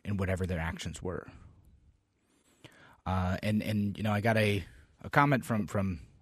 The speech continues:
well, we got one from Steven, who's just saying hi. Hi, Steven. Another one from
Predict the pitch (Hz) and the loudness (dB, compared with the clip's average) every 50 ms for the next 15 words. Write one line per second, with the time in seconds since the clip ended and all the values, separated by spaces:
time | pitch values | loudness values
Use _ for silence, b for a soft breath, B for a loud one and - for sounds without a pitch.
0 | _ _ _ b b b b b b - 113 107 110 107 101 110 107 92 - 98 | _ _ _ b b b b b b -2 0 2 2 2 2 0 0 0 -2 -4
1 | 98 87 - _ - - - - 117 110 98 113 110 110 107 95 - 104 - - | -4 -4 -8 _ -14 -8 -2 2 2 4 4 2 0 0 -2 -2 -4 -4 -2 0
2 | 101 104 98 90 82 92 98 101 98 104 104 - - 95 92 92 101 104 107 110 | -2 -2 0 -2 -4 -4 -4 -2 -2 -4 -4 -2 -2 -2 0 0 0 0 0 0
3 | 110 113 110 120 113 107 98 110 101 95 | 0 2 2 2 2 2 0 -2 -2 -4